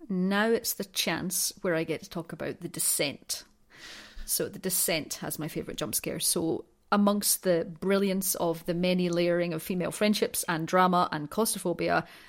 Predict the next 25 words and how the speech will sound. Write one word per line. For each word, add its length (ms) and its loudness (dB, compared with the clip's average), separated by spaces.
and 320 -2
horrific 540 -2
monsters, 540 -2
um, 460 0
spoilers 440 4
for 80 -4
The 60 -4
Descent 400 0
incoming, 600 0
there 180 6
is 400 2
a, 400 2
um, 580 -4
one 220 2
of 100 0
the 80 -2
women 240 0
thinks 280 -4
she 120 0
sees 280 -4
light. 480 0
She 260 2
ends 160 -2
up 200 -2
running 800 4